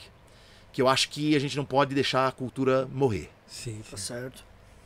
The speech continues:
Speaker 1: Sabe, se a gente não conseguir levar isso, e a gente que já tem,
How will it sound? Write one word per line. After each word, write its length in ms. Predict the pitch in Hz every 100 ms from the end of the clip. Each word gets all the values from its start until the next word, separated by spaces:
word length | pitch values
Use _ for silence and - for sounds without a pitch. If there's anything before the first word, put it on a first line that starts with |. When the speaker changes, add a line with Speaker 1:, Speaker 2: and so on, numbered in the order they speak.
| -
Speaker 1:
Sabe, 300 | - 123 85
se 140 | -
a 40 | 110
gente 260 | 117 127 139
não 80 |
conseguir 320 | 135 135 135 131
levar 340 | 120 104 104
isso, 440 | 117 127 - 85 76
e 80 | 107
a 40 |
gente 220 | 101 120 -
que 60 |
já 120 | 117
tem, 580 | 113 120 120 113 107 107